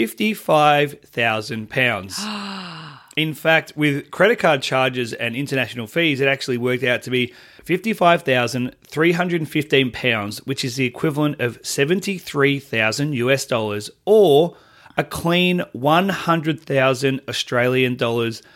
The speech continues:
Speaker 1: for one beer.
Speaker 2: Holy shit. Okay,
Speaker 1: So
Speaker 2: well, that's bananas.
Speaker 1: so if you think you feel bad spending four thousand dollars on an ice cream, think about Peter, who actually spent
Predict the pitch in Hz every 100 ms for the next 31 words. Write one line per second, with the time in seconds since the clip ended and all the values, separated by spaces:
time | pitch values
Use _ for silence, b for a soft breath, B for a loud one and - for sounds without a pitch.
0 | b - 240 196 127 117 120 117 120 104
1 | 85 - _ _ - 196 208 220 196 190
2 | 180 175 170 - 175 147 - - - -
3 | 185 180 180 165 165 170 180 185 - 175
4 | 165 143 143 165 196 - 156 151 135 139
5 | 156 214 214 240 233 247 196 180 170 170
6 | - 123 113 113 139 139 143 147 151 147
7 | 156 170 151 127 123 - 127 123 - b
8 | b - 175 202 196 - 185 175 151 -
9 | 147 139 131 139 135 - 127 123 120